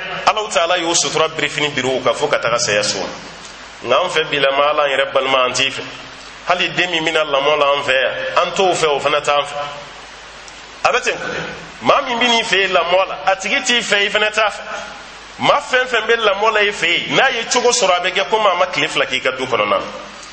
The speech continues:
N'a taara, hal'a tɛmɛtɔ, o ɲuman bɛɛ ye ko sira, n ye sira fara ka don, aw ka foli kun don, a banna. Mais n ye n ka fɛn bɛɛ kɛ nin yɔrɔ de la yan. I jɔ n ka wale ɲuman dɔn, o t'anw fɛ yan tugun. O bɛɛ banna.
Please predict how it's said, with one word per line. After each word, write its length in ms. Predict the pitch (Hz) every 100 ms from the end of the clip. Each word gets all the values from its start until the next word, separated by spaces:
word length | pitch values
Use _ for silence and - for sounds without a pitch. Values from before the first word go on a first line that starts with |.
| - - -
N'a 200 | 117 170 180
taara, 280 | 147 147 143
hal'a 320 | 170 160 156
tɛmɛtɔ, 400 | 139 135 135 143
o 100 | 135
ɲuman 380 | 127 131 156 151
bɛɛ 100 | 143 143
ye 160 | 117 - -
ko 100 | 143
sira, 360 | 165 156 160 127
n 60 |
ye 140 | 139 160
sira 200 | 170 170
fara 220 | 160 151
ka 160 | 143 143 -
don, 160 | 151 151 - - -
aw 120 | 160
ka 140 | 175
foli 300 | 170 143 143 147
kun 140 | 139
don, 80 | 135
a 80 | 127
banna. 280 | 127 143 135 - 143 - -
Mais 180 | 131 151
n 80 |
ye 120 | 170 208
n 80 | 208
ka 100 | 214
fɛn 340 | - 220 208
bɛɛ 120 | 185 185
kɛ 140 | 196
nin 120 | 180 165
yɔrɔ 240 | 185 185
de 100 | 156
la 80 | 160 180
yan. 140 | 143 - - - -
I 60 | 226 175
jɔ 140 | 202
n 60 | 190
ka 60 | 214
wale 260 | 190 196 202
ɲuman 400 | 196 202 202 202
dɔn, 180 | 214 185 - -
o 80 |
t'anw 220 | - 208 202
fɛ 160 | 156
yan 120 | 147 -
tugun. 200 | - - - - - - - - - - -
O 60 | -
bɛɛ 160 | 196
banna. 240 | 233 240